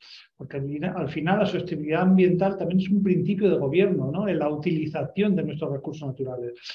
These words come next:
Es un principio de cómo tenemos que afrontar una serie de problemas sin comprometer las posibilidades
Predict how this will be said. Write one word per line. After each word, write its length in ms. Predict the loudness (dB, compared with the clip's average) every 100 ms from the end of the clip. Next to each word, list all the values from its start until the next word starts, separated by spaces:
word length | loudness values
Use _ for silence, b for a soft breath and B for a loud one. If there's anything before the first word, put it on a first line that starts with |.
| B B -2
Es 180 | 2
un 120 | 4 6
principio 380 | 4 4 4
de 80 | 4
cómo 260 | 4 4 4
tenemos 500 | 2 4 4 4 0
que 100 | -4
afrontar 380 | -4 -4 -2 -2
una 160 | -2
serie 260 | -4 -4 -4
de 60 |
problemas 560 | -2 -4 -4 -4 -6 -10 _ _ _ _ _
sin 340 | -4 4 6
comprometer 540 | 6 4 0 -2 0 0
las 140 | 0
posibilidades 680 | -2 -2 0 2 4 6 4